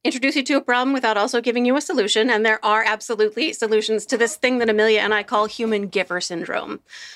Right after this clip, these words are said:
which is this idea that you have a moral obligation to sacrifice everything you have, your time, your attention, your own personal hopes and dreams, your well-being,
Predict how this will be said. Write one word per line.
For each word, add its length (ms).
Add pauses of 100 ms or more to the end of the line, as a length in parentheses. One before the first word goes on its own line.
(120)
which 240
is 140
this 180
idea 380
that 240 (180)
you 360 (120)
have 180
a 80
moral 340
obligation 640
to 160
sacrifice 880
everything 520
you 140
have, 400
your 260 (320)
time, 460
your 160
attention, 720 (260)
your 320
own 500
personal 520
hopes 260
and 220
dreams, 580
your 220
well-being, 880